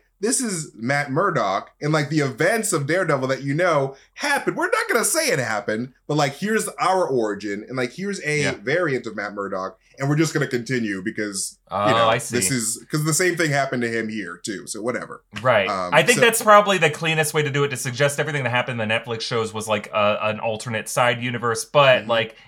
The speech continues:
Speaker 2: in this universe, Matt Murdock still looks like Charlie Cox, and
Speaker 1: Yeah.
Speaker 2: he's just also Daredevil in this universe. I, I don't
Speaker 1: Yeah.
Speaker 2: think too many fans would question it if that's
Speaker 1: Yeah.
Speaker 2: the narrative that was presented.
Speaker 1: 'Cause they could easily just do it and just incorporate it without saying anything.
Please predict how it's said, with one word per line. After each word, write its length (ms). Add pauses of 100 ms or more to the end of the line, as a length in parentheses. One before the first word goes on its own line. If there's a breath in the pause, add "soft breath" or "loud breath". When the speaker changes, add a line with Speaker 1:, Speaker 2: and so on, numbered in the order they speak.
(100)
Speaker 2:
in 140
this 240
universe, 540
Matt 240
Murdock 420
still 320
looks 220
like 120
Charlie 300
Cox, 380
and 80
Speaker 1:
Yeah. 160
Speaker 2:
he's 120
just 220 (320 soft breath)
also 360
Daredevil 480
in 60
this 180
universe. 420
I, 180
I 20
don't 120
Speaker 1:
Yeah. 120
Speaker 2:
think 340
too 140
many 180
fans 220
would 100
question 400
it 240
if 160
that's 160
Speaker 1:
Yeah. 240
Speaker 2:
the 80
narrative 280
that 100
was 100
presented. 480 (180)
Speaker 1:
'Cause 120
they 60
could 100
easily 260
just 160
do 140
it 80
and 100
just 180
incorporate 500
it 60
without 300
saying 240
anything. 360